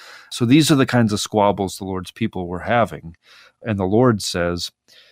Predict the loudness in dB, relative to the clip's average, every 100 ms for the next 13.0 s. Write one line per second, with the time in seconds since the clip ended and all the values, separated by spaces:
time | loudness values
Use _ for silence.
0 | _ -12 0 4 6 6 4 4 2 0
1 | -6 -6 -2 0 -2 -4 -6 -6 -8 -8
2 | -4 -4 0 0 0 -4 -10 -8 -8 -12
3 | -14 -12 -12 -12 -16 -2 -2 -2 -8 -8
4 | -8 -8 -8 -10 -12 -8 -8 -8 -14 _
5 | -14 -12 -12 -14 -20 -14 -16 -12 -16 -16
6 | _ _ -20 -20 _ _ -2 0 2 2
7 | 0 -4 -2 -2 -2 -4 -8 -8 -20 -20
8 | _ 0 2 2 0 0 2 2 0 0
9 | 0 -2 -2 0 0 -2 -6 -6 -2 0
10 | 4 2 2 -2 0 0 -2 -6 -4 -2
11 | 0 2 2 2 2 0 0 -4 -6 -8
12 | -8 -4 -4 -4 -14 -6 -6 -6 -10